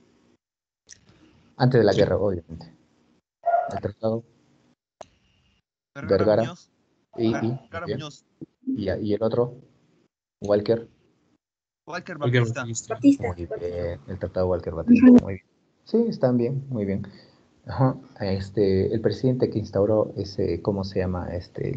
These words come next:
Speaker 1: la, la, la, ¿cómo se llama? El impuesto, ¿cómo se llamó?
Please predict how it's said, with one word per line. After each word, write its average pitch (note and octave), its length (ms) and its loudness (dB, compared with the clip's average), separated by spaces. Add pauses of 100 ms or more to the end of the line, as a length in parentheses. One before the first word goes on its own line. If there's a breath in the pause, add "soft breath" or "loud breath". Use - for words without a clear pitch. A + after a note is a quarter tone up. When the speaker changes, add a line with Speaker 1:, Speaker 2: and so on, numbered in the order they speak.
(100)
Speaker 1:
la, - 360 -4 (840)
la, G2 360 2
la, F#2+ 180 0
¿cómo A2+ 160 2
se - 80 -4
llama? G2 120 4
El F#2+ 80 2
impuesto, G#2 340 0
¿cómo A2 180 -2
se - 100 -2
llamó? G#2+ 260 -2